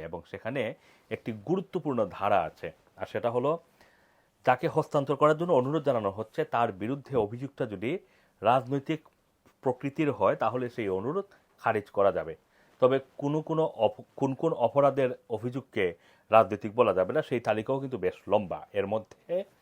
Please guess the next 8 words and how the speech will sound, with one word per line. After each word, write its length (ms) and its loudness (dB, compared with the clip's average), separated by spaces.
হত্যা, 540 4
গুম, 500 0
অনিচ্ছাকৃত 540 -2
হত্যা 320 -2
ঘটানো, 480 -4
বোমা 240 6
বিস্ফোরণ 540 -4
ঘটানো, 440 -4